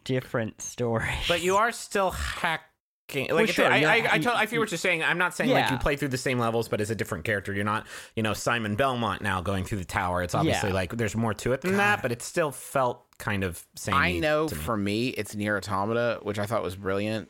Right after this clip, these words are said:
Speaker 3: Um, I, I'm, I'm, I'm having trouble keeping, like, an argument in my head that, like, just dismisses Cuphead out of hand, because the, uh, almost anything I would level at Nier Automata, like, it's inspiring to see what they do,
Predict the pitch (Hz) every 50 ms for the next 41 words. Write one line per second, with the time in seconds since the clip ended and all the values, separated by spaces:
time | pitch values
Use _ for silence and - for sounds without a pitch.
0 | _ _ 95 95 92 92 90 82 - - _ _ - 92 98 101 98 - - -
1 | - 107 104 - - 113 117 107 - _ - 101 117 113 110 131 139 170 202 185
2 | - - - 139 135 131 123 113 104 - - - 120 107 113 110 107 104 98 -
3 | - _ _ - 101 90 90 - - - _ _ _ _ _ _ _ _ _ _
4 | _ _ _ _ _ - 110 - - 110 120 127 120 120 135 127 117 - 98 110
5 | 107 104 95 98 92 92 110 107 104 101 95 95 98 95 - 85 98 95 85 -
6 | 98 98 - - 92 87 - - 101 98 87 101 90 - - - 107 90 - -
7 | 95 87 87 87 85 85 - - - - 98 98 90 85 - 117 110 101 95 87
8 | 90 90 - 107 87 98 98 92 - - 101 - - 120 143 143 147 143 - 127
9 | 143 143 131 127 123 110 98 101 104 104 110 107 98 80 87 98 92 90 - -
10 | 107 104 101 98 85 82 82 80 - - _ _ _ _ _ _ _ _ _ _
11 | _ _ _ _ 110 101 - - - 113 107 101 - - - - 98 98 104 101
12 | 101 98 95 95 90 - 101 95 - - 98 92 92 92 92 - 92 90 90 90
13 | 90 95 92 92 92 90 90 90 87 80 58